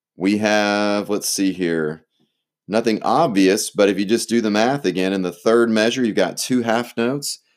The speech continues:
So you know that that's gonna be equal to four quarter notes. Um, so that will be four four time.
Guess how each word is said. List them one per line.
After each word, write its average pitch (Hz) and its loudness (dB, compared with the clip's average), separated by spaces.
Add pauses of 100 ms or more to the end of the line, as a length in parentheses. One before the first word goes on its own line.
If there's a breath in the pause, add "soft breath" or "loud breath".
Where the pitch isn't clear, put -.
(100)
So - -4
you 98 2
know 101 2
that 95 0
that's 104 0
gonna 98 -2
be 90 -2
equal 95 -4
to 90 -4
four 104 -2
quarter 107 0
notes. 107 -2 (540)
Um, 85 -2
so 92 -2
that 101 2
will 104 0
be 95 2
four 123 0
four 123 2
time. 131 -2